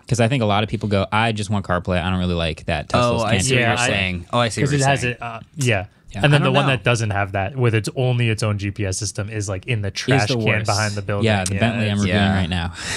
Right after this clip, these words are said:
Speaker 1: <laughs>
Speaker 3: <laughs> Oh man, that's a rough one to
Speaker 1: Yeah,
Speaker 3: have.
Speaker 1: it's bad.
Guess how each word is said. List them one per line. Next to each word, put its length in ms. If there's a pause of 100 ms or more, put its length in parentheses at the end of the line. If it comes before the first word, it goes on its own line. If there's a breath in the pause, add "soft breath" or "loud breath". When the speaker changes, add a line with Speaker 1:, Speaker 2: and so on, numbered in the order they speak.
(200 loud breath)
Speaker 1:
<laughs> 0
Speaker 3:
<laughs> 160
Oh 400 (160)
man, 280
that's 200
a 100
rough 300
one 160
to 100
Speaker 1:
Yeah, 260
Speaker 3:
have. 100
Speaker 1:
it's 100
bad. 240